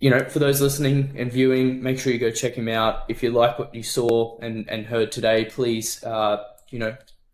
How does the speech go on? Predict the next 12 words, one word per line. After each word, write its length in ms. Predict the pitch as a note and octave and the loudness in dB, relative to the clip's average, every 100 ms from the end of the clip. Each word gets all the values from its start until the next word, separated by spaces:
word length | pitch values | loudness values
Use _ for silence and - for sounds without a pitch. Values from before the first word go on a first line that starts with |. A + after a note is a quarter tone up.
| _ | _
comment, 460 | C#3+ A#2 A#2 - | 2 2 0 -4
subscribe, 680 | - B2+ - A#2+ A2 A2 G#2+ | -10 -10 -2 4 4 4 2
and, 140 | G#2 G#2 | -2 -6
and 340 | A2 G#2 - | -8 -8 -10
talk 220 | - A#2 | -4 -4
about 200 | A2+ G#2+ | 0 -2
who, 280 | A2+ A#2+ A2+ - - - - - - | 0 -2 -2 -6 -20 -20 -20 -20 4
who 140 | C#3+ | 4
maybe 320 | A#2+ A#2+ A2+ | 6 2 -2
we 440 | A2+ A#2 A#2 A2+ - - | 0 0 0 -4 -12 -8
should 500 | - - C#3 C3 - | -2 2 2 2 -2
be, 520 | B2 A#2 A2 A2+ - | -2 0 -2 -8 -12